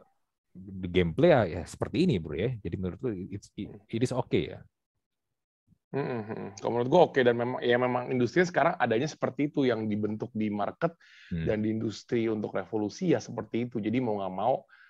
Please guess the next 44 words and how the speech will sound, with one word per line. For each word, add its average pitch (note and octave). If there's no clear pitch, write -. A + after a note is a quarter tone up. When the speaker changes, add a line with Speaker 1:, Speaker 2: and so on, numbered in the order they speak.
Speaker 2:
ya G2
memang F#2
kita -
mau G2+
nggak F#2+
mau B2
harus G#2+
ikut A#2
gitu, G2+
karena G2
memang G2+
Speaker 1:
Hmm. E2
Speaker 2:
kan A#2+
Indonesia A2+
kita A#2+
kan B2+
belum G2+
ini A2
ya, G2
maksudnya G#2+
kita B2
bukan A2+
negara G2
penggerak F#2
ekonomi G2+
dunia. G#2+
Betul. G#2+
Speaker 1:
Betul. G#2+
Speaker 2:
Sekarang G2+
kan B2+
di G#2
U -
S C3+
Speaker 1:
Hmm. -
Speaker 2:
semua A2
kan C#3
gerakannya A2
seperti A#2+
itu, B2+
jadi G#2+
ya G#2+
kita F2
Speaker 1:
Hmm. G#2
Speaker 2:
mau -